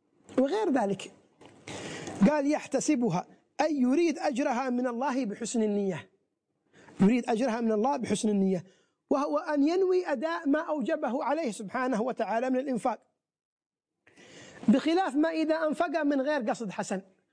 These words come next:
هنا يحتسبها قصد حسن، أو من أجل أن يقول الناس أنه ينفق على أهله، هذا ما يدخل ضمن الحديث. قال: "فهي"،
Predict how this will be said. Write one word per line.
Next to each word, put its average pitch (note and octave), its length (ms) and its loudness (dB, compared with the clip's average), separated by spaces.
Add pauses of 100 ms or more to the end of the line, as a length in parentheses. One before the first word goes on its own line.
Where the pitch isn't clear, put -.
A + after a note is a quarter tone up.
(260)
هنا G#3 160 2
يحتسبها G#3+ 720 -2
قصد G3 180 -6
حسن، G#3+ 280 -4 (400)
أو D#4+ 160 0
من C#4 260 2
أجل C#4 240 0
أن C4 140 0
يقول C4 320 0
الناس C#4 320 0
أنه B3 380 -2
ينفق A3+ 400 -4
على G#3 200 -2
أهله، G#3+ 420 -2 (1000)
هذا A3+ 320 2 (300)
ما D4 160 4
يدخل B3 260 0
ضمن G#3+ 200 0
الحديث. F3+ 380 -2 (380)
قال: B3+ 200 2
"فهي"، A#3 340 0